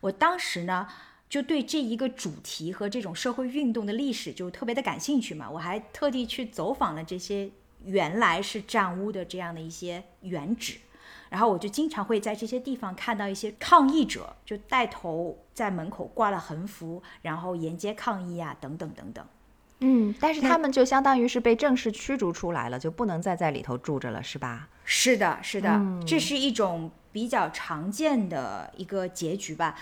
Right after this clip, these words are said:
Speaker 1: 但是呢，其实此前的这些占屋运动，后来慢慢也有一些就被合法化了。比如说，他们会建一些 association，然后就以一个组织的形式把这个地方又租下来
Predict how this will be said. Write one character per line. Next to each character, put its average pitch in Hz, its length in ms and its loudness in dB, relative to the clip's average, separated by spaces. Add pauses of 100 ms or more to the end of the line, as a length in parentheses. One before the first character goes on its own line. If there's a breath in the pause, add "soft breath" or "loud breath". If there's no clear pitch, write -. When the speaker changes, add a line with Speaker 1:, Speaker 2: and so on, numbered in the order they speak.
(220 loud breath)
Speaker 1:
但 381 180 4
是 359 200 2
呢， 269 240 8 (180 loud breath)
其 - 180 2
实 294 380 2 (320)
此 214 240 0
前 202 240 0
的 311 80 2
这 330 120 -2
些 302 160 0
占 285 220 4
屋 277 80 4
运 269 160 6
动， 247 260 2 (220 loud breath)
后 392 220 6
来 302 100 8
慢 330 180 8
慢 311 160 6
也 196 180 4
有 262 180 4
一 165 80 -4
些 202 400 -2 (280)
就 294 140 -2
被 277 240 4
合 - 240 -4
法 - 200 2
化 131 200 0
了。 - 160 -12
比 - 120 -10
如 180 100 -4
说， 240 360 -2 (300 loud breath)
他 - 140 -6
们 262 100 4
会 277 100 2
建 262 240 -2
一 240 80 2
些 233 160 -4
association， 247 880 -4
然 196 140 -6
后 240 120 -2
就 226 540 0
以 185 280 -6
一 226 60 -2
个 262 200 4
组 196 200 -8
织 214 140 -6
的 269 100 0
形 180 200 -6
式 208 120 -8
把 147 140 -4
这 196 100 -4
个 226 80 2
地 233 140 -4
方 240 380 -2
又 262 120 -2
租 381 380 -4
下 311 220 4
来 127 240 -6